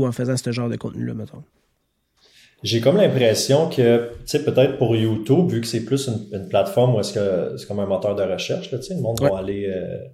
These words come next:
Speaker 2: va aller chercher de l'information là-dessus, tandis que TikTok, Instagram, c'est peut-être un petit peu plus pour se divertir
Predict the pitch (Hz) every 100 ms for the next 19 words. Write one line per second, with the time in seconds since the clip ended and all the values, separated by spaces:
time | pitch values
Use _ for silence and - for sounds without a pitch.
0 | _ _ 107 98 92 90 - 98 - 107
1 | 101 101 101 92 113 107 87 - 143 175
2 | 180 - _ - 98 92 - 101 - 107
3 | - 123 120 104 110 101 120 127 - 113
4 | 107 101 101 - 95 113 - 104 104 98
5 | 98 104 - - 113 110